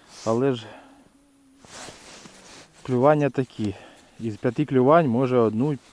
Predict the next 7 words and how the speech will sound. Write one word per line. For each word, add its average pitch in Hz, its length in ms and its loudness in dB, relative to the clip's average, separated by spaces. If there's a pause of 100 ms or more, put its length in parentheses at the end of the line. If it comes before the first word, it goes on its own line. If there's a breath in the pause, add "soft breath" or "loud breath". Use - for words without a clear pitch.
(120)
і 131 120 -4
підсічеш. 120 840 -6 (1200 loud breath)
А 110 120 -6
от 135 180 -4
що - 480 -4
щука-судак 165 760 -4
сьогодні, 156 440 -4